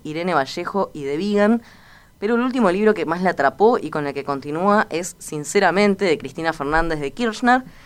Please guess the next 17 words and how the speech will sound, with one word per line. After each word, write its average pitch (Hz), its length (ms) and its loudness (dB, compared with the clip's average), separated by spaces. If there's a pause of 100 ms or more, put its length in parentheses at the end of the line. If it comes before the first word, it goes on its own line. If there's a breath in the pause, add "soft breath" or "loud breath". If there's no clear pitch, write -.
(220 loud breath)
y 226 80 0
unos 254 220 2
ejemplares 196 640 0
de 160 320 0
Dana 156 260 2
Scully, 160 580 -4
editora 160 580 2
de 151 140 -4
la 139 80 0
Argentina 147 460 -4
Milagros 147 600 0
Legarejo, 147 580 -2
que 160 100 -2
devoró 135 300 -2
la 143 100 0
semana 123 320 -4
pasada. - 400 -12